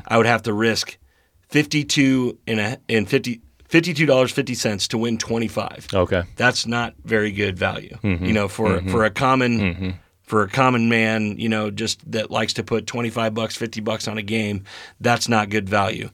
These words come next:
Speaker 2: Yeah.
Speaker 1: Now, looking at the other side of this, we know Nebraska can lose this game, obviously. Indiana is sitting at a plus one seventy-five money line. So if we put a hundred dollars on Indiana right now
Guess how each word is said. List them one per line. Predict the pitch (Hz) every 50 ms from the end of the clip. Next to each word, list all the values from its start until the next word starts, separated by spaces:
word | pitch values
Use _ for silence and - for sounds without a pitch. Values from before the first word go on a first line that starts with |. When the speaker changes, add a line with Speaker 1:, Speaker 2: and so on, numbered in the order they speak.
| - -
Speaker 2:
Yeah. | 98 90 82 80
Speaker 1:
Now, | 110 120 117 107 104
looking | 101 110 127 139 135 147 127
at | 120 110
the | 104 107 - -
other | - 202 214 202 156
side | - - 123 113 113
of | 107 104
this, | 113 117 135 - - -
we | - 117 113 117
know | 120 127 131
Nebraska | 127 123 120 113 127 131 135 127 - - 127
can | - - 135 143 139 135
lose | 151 180 196 151 110
this | 107 110 107 -
game, | 110 107 110 113 110
obviously. | 107 110 110 107 110 110 110 - - 110 120 135 - - - - - - - _ _ _ -
Indiana | 123 151 165 170 160 160 156 147 147
is | 143 135 -
sitting | - 127 117 123
at | 120 113
a | 104 98
plus | - - - 135 139 139 -
one | - - - 113 107 120 135 139 135 131 120
seventy-five | - - 123 117 113 113 110 104 98 - - - 139 143 135 113 - - - - - - -
money | - 117 104 92 95 90 90
line. | 98 110 - - - 131 - _ _ _ _ _ _ _ _ _ _ _ _
So | - - 120 110 107 104 101 101 - _ _ -
if | 113 104 - -
we | 104 127 156 180 180 180 180 180 165 -
put | - - 160 135 120
a | 110
hundred | - - 156 156 160 165 147
dollars | 143 147 139 117 107 101 127
on | 110 110 117
Indiana | 123 123 123 120 120 120 117 113 107
right | 110 123 139 139 82
now | 131 123 110 101 95 95 -